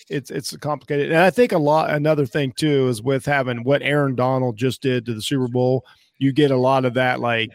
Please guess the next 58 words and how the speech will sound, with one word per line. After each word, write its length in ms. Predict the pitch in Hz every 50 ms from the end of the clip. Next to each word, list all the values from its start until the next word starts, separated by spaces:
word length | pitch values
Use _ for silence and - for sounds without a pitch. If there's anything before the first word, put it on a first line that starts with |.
| - -
try 180 | - 151 135
to 60 | 131 123
catch 320 | - 143 135 131 127 - - - - -
lightning 340 | 131 131 131 123 123 123
in 100 | 127 123
a 60 | 120 117
bottle 400 | 110 120 123 123 123 120 120 117
again. 340 | 110 107 120 120 117 117
So 140 | 113 - 120
that's 240 | 120 131 139 135 -
gonna 220 | - 135 123 117
sway 320 | - - - 123 120 120 107
people 320 | - 120 117 104 - 113
to, 40 | 113
like, 200 | 113 110 110 -
let's 160 | 127 123 - -
get 120 | 135 127
a, 100 | 117 107 - _ - _
let, 140 | 143 131 - - _ -
let's, 280 | 131 117 - - - - _
let's 200 | 135 127 - -
try 240 | - - 143 123 113
and, 140 | 110 104 - _ _ _ _ -
let's 140 | 131 -
try 220 | - - 147 127 113
and 120 | 110 104
do 180 | - 123 117 107
this 240 | 110 117 110 - -
again. 380 | 101 104 113 110 110 107 107 - - - _
That, 200 | - 131 127 110
you 100 | 135 123
know, 80 | 117 110
the 100 | 113 107
copycat 600 | - 143 131 117 - 123 - - 113 110 104 -
thing 200 | 110 107 101 101
always, 440 | 110 107 104 101 101 101 98 - - - - - _
always 240 | - 107 107 104 95
takes 180 | - 110 101 -
form. 240 | - 110 107 101 98
So 100 | 113 104 - - - _ _
we 120 | - 233 262
already 200 | 254 220 190 -
kinda 260 | - 185 175 156 139
talked 300 | - 147 143 139 123 -
about 280 | 131 127 127 127 -
how 140 | 127 131 131
much 240 | 127 127 123 120 -
does 120 | 120 110
the 40 | 110
combine 400 | - 123 123 117 117 113 113 110
matter 300 | 110 113 113 117 113 113
to 60 | 113 113
you 80 | 113
guys. 340 | 107 113 110 110 110 110 110
I 80 | 127 127
think 220 | - 139 120 - -
we've 160 | 113 110 107
established, 720 | 104 - - - 117 110 107 107 110 110 107 101 - -